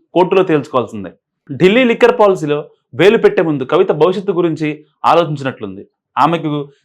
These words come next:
కళ్ళ ముందే సంపాదన కనపడింది. అధికారంలో ఉండి కన్ను మిన్ను కనపడకుండా ఉన్న రోజుల్లో కేసీఆర్, కేటీఆర్, కవిత, "ఈడీ, బోడీ మమ్మల్ని ఏం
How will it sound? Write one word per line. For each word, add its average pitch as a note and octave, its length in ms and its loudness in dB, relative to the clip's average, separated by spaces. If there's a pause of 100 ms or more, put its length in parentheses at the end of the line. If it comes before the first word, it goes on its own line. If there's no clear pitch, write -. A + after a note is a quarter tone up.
(140)
కళ్ళ G3 220 4
ముందే G3+ 600 0
సంపాదన F3 440 -2
కనపడింది. A2 480 -8 (260)
అధికారంలో F3 600 0
ఉండి D3+ 400 -2 (200)
కన్ను G3 240 2
మిన్ను G#3 320 0
కనపడకుండా E3+ 600 -2
ఉన్న C#3+ 140 -4
రోజుల్లో D3 540 -2 (320)
కేసీఆర్, A3 380 2
కేటీఆర్, F3+ 500 -2
కవిత, D#3+ 420 -2 (380)
"ఈడీ, G3+ 280 -2
బోడీ F3 380 2
మమ్మల్ని D3+ 380 -2
ఏం F#3+ 180 2